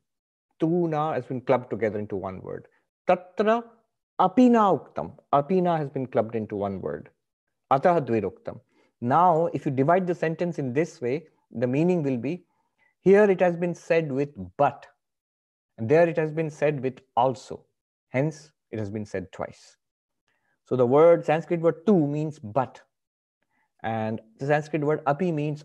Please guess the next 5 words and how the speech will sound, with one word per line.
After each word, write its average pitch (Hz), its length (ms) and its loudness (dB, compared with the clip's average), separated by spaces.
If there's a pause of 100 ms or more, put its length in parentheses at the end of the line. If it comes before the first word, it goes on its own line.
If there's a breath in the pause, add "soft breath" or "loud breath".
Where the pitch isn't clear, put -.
also. 107 400 -4 (760)
Now, 117 380 0 (320)
na 127 640 2 (220)
means 139 360 -2
no, 110 540 0